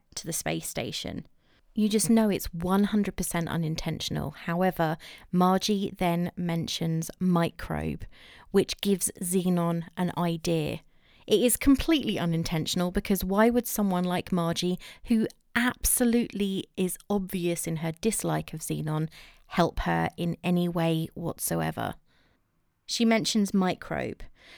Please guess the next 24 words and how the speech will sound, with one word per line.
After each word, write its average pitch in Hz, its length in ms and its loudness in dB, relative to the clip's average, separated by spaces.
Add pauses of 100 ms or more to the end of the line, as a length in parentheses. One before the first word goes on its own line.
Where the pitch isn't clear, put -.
She's - 240 0
not 285 400 6
being 220 400 6
the 185 80 -2
nicest, 165 680 -4
and 185 100 0
she's 202 140 -2
actually - 340 -4
goading 185 400 2
Xenon 165 500 -2
with 170 280 -6
the 170 80 -2
fact - 480 -6
that - 160 -4
she - 160 -2
may 202 240 2
have 202 200 -2
won 180 140 0
the 180 80 -6
competition - 560 -4
to 160 100 -10
dance 180 320 -2
with 160 280 -6
Protozoa, 175 680 0